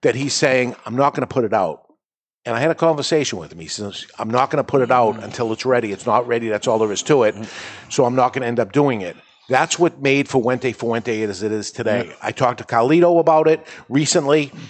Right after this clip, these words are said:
Speaker 1: and said, "This was the game change that had happened. This is what made your company." Some of these guys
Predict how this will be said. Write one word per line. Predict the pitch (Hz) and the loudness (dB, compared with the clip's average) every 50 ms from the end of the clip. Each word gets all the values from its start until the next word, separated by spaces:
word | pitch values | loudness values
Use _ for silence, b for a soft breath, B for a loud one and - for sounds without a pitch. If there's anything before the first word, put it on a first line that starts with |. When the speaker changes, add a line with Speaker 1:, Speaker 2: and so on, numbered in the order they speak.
| 117 123 131 B _ - | -18 -20 -20 B _ -4
Speaker 1:
and | 120 120 113 110 110 | 0 0 0 0 -2
said, | 104 - - 135 113 113 107 101 | -4 -2 -2 -2 -2 -2 -4 -2
"This | 104 143 143 - - | -2 0 0 0 0
was | 147 147 - | -2 -2 -2
the | - 123 | -4 -2
game | 110 131 131 135 135 127 | -2 0 0 0 0 0
change | - 135 127 120 113 107 | -2 -2 -2 -2 -2 -4
that | 123 107 | -4 -4
had | 104 | -2
happened. | 107 123 135 135 131 123 101 | 0 2 2 2 0 -2 -6
This | 113 107 - | -4 -4 -4
is | 143 | -4
what | 131 143 147 123 | 0 0 0 0
made | 127 131 143 160 165 160 | 0 0 2 2 0 2
your | 143 160 147 131 | 2 2 2 2
company." | - - 156 160 135 - - 85 78 - B B B B B B B B B B B B B B B _ _ _ _ _ _ _ _ _ _ - | 0 -2 -2 0 0 -4 -6 -6 -10 -16 B B B B B B B B B B B B B B B _ _ _ _ _ _ _ _ _ _ -8
Some | - - - 151 143 156 | -6 -2 0 0 2 2
of | 175 165 | 2 2
these | 160 156 131 107 | 2 0 -2 0
guys | - 135 127 123 123 120 123 127 127 - - - | 2 2 4 4 4 4 4 2 2 0 -4 -6